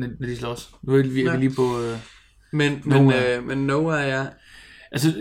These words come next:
Speaker 1: jeg synes, som du siger, det der med, det, vi ser, hvordan Reality Stone, den virker, og han, øh, øh,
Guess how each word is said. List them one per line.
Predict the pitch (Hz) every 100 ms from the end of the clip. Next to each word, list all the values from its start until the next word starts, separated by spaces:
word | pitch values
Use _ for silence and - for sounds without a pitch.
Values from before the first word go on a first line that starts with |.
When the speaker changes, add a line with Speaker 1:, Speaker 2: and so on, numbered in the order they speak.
| 101
Speaker 1:
jeg | - 160
synes, | 180 165
som | 170
du | 147
siger, | 131 151
det | 160
der | 156
med, | 143 139
det, | 147
vi | 143
ser, | 139 175
hvordan | 151 135 139 139 - 135
Reality | 131 135
Stone, | 139 127 117 120
den | 120
virker, | 120 120 123
og | 117
han, | 117 113 113
øh, | 113
øh, | 110